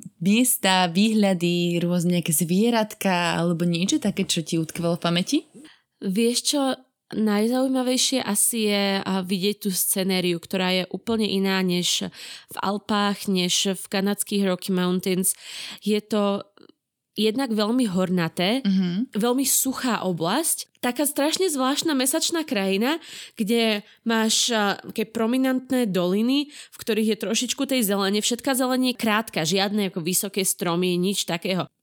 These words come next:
Speaker 2: Čo bol krásny výhľad, keď vyjdeš už len na parkovisko k Aconcagua do toho parku, ešte do ňoho ani nemusíš vojsť, tak vidíš tú majestátnu horu.
Speaker 1: Mhm.
Speaker 2: A to je vec, na ktorú, ktorú som skoro zabudla vôbec povedať.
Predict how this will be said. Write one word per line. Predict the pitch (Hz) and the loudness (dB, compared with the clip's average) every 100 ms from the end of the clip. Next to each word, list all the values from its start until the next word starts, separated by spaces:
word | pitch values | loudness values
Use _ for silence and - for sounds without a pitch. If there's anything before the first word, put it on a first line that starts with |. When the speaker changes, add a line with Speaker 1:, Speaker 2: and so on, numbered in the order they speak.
| _ | _
Speaker 2:
Čo | - 269 | -2 0
bol | 277 269 - _ - | 0 -2 -6 _ -12
krásny | - 240 247 262 - 262 | -2 0 2 0 0 2
výhľad, | 220 214 208 190 190 _ | 2 2 2 0 -2 _
keď | - 240 | -4 -2
vyjdeš | 202 240 254 240 | 2 2 2 0
už | 240 | 0
len | 240 226 | 2 2
na | 190 | 0
parkovisko | 214 208 220 190 196 - 202 208 | -2 -2 0 0 0 0 0 -2
k | - - | -4 -6
Aconcagua | 180 196 190 196 185 196 | -2 -2 0 -2 0 0
do | 180 185 | 0 0
toho | 196 | -2
parku, | 190 180 175 190 | 0 -2 -2 -2
ešte | 180 208 | -2 0
do | 196 | 0
ňoho | 202 | 2
ani | 190 185 | 2 2
nemusíš | 180 190 214 185 | 2 0 0 0
vojsť, | 160 160 196 - _ _ - - - | 0 0 0 -4 _ _ -20 -20 -10
tak | - 165 | -6 -2
vidíš | 185 196 - | 0 0 0
tú | 196 | 0
majestátnu | 190 196 - 202 190 190 170 | 2 2 0 -2 -2 -2 0
horu. | 175 180 160 - - - | 0 0 -2 -8 -20 -2
Speaker 1:
Mhm. | 208 208 | 2 4
Speaker 2:
A | 180 180 240 | 4 4 2
to | 254 | 2
je | 220 | 0
vec, | 220 214 | 0 0
na | 220 | -2
ktorú, | - 208 196 | -2 -2 -2
ktorú | 233 208 | 0 0
som | 220 208 | 0 -2
skoro | - 202 202 | -2 0 2
zabudla | 196 214 226 202 | 2 2 2 2
vôbec | 196 180 - | 0 0 -2
povedať. | 240 233 190 151 - | -2 0 2 0 -4